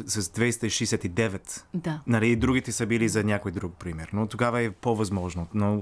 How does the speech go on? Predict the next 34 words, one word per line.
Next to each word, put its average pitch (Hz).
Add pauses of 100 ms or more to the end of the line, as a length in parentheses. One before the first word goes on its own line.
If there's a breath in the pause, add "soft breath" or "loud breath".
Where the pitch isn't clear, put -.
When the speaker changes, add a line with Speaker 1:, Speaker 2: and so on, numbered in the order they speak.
Speaker 1:
най-вероятно 120
той 120
ще 120
е 120 (100)
с -
повече 113
от - (120)
триста. 110 (720 loud breath)
И -
тогава 120
изглежда 120
малко 110
по-, 107
н-, 117
безмислено. 104 (720 loud breath)
Speaker 2:
Сега, 240
Камала 233
Харис 262
се, 220
се 196
представя 240
под 240
очакваното 175
и 233
под, 220
а, 220
позициите 196
на 180
Джо 175
Байден 151
от 175
предишните 175
избори. 156
Speaker 1:
М. 101